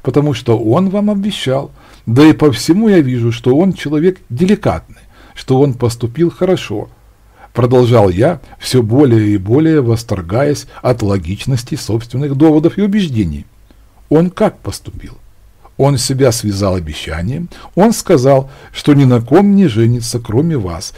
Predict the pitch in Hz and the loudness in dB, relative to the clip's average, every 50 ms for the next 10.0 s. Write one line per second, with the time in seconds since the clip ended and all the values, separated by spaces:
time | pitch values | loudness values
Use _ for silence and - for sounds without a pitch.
0 | - - - 120 123 113 - - 113 120 123 113 110 117 - 101 90 90 123 170 | -14 -6 -2 0 0 0 0 -2 -2 -2 -2 -2 -2 -4 -6 -6 -4 -2 0 0
1 | 196 202 - - - - 196 190 - _ _ - - - - - - 123 117 113 | 0 -2 -4 -6 -8 -8 -8 -10 -12 _ _ -20 -20 -20 -20 -6 -2 -2 -2 -2
2 | 117 - - - - - - - - 104 101 92 98 139 180 190 160 120 156 165 | -4 -8 -18 -20 -20 -14 -8 -6 -6 -6 -4 0 2 2 4 2 2 0 0 0
3 | - 143 143 135 120 - - - - 117 117 - - 151 165 165 170 156 - - | 0 0 0 -2 -4 -6 -10 -8 -4 -4 -4 -2 0 2 4 4 4 2 0 0
4 | 120 143 165 180 175 170 175 175 - - 120 123 117 120 139 147 143 143 127 - | 2 4 4 4 4 2 0 0 -2 -2 -2 -2 0 2 0 0 0 -2 -6 -8
5 | - - - - 175 165 117 - - - 110 - - 131 160 185 - - - 127 | -12 -16 -2 2 2 2 2 0 -2 -4 -4 -2 -2 -2 -2 -2 -2 -4 -4 -4
6 | 127 120 120 113 110 110 123 127 135 120 - - 170 123 110 - 76 - - - | -4 -2 -2 -2 0 0 0 -2 -4 -4 -2 -2 -2 -2 -2 -4 -8 -10 -14 -18
7 | - - - _ _ _ _ - - - - - 123 117 151 151 123 - - 220 | -20 -20 -20 _ _ _ _ -20 -20 -8 -4 -4 0 2 2 0 0 0 -2 -4
8 | 220 - - 127 123 123 139 131 139 139 123 127 - - 120 113 104 98 101 120 | -4 -2 -2 -2 0 2 2 2 2 2 0 -2 -2 -2 0 -2 0 2 2 4
9 | 139 156 143 - - - 113 127 127 131 135 143 135 - - - - - _ | 4 4 2 0 -2 0 0 0 0 0 -2 -4 -6 -6 -8 -10 -12 -14 _